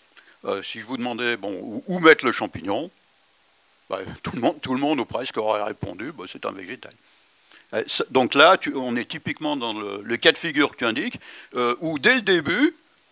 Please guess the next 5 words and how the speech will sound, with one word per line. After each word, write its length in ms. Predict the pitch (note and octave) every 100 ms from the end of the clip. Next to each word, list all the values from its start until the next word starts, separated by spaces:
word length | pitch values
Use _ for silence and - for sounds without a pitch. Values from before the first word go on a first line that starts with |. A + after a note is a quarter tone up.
| _ _ _ _ -
euh, 600 | B2+ A#2+ A2+ G#2+ G2+ G2 F#2 -
alors, 180 | A2+ F#2+ _ B3 - -
le 120 | D#3
champignon 560 | D#3+ E3+ D3 D3+ D3 -
est, 260 | D#3 D#3+